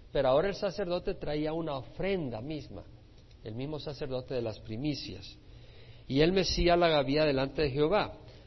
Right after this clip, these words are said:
a fin de que seas aceptados", es decir, mientras no lo hacías, no eras aceptado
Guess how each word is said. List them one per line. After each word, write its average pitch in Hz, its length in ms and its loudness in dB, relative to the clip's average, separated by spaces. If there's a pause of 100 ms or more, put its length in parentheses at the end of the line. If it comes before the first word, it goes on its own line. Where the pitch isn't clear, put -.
a 143 120 0
fin 196 220 2
de 208 120 4
que 160 120 -2
seas 147 420 2
aceptados", 214 720 -2
es 147 80 -4
decir, 147 300 -4
mientras 208 640 2
no 185 120 -2
lo 170 80 0
hacías, 202 500 -4
no 165 180 -8
eras 233 260 -8
aceptado - 600 -10